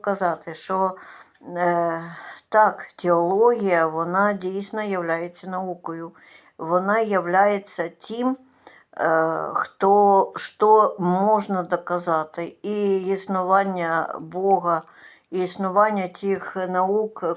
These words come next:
котрі зараз, е, і мед-, медицину, е, написано це у Біблії, і,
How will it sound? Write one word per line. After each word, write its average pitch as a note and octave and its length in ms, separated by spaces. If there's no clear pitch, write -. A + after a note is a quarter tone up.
котрі F3 460
зараз, E3+ 800
е, D3+ 120
і F3+ 180
мед-, F3+ 600
медицину, F#3 1000
е, E3+ 400
написано F3 640
це F3 240
у F3 80
Біблії, E3+ 1040
і, F3+ 260